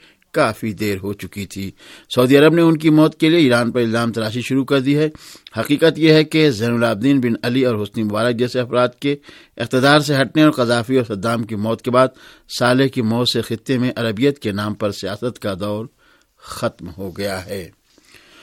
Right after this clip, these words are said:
اور سامعین، روزنامہ انقلاب نے اداریہ تحریر کیا ہے، عنوان ہے، یہ اخبار ہندوستان سے شائع ہوتا ہے۔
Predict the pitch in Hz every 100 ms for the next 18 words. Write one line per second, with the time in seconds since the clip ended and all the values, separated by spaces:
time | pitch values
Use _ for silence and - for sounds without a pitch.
0 | - - 127 156 160 175 160 151 151 151
1 | 160 151 143 143 143 151 151 151 _ _
2 | _ - 120 120 127 151 151 127 113 117
3 | 104 120 127 127 131 - 113 98 98 110
4 | 117 110 123 131 _ _ _ _ _ _
5 | _ _ _ _ _ _ _ _ _ -
6 | 127 95 135 151 143 _ - 110 123 131
7 | 151 131 104 104 - 101 92 110 - -
8 | -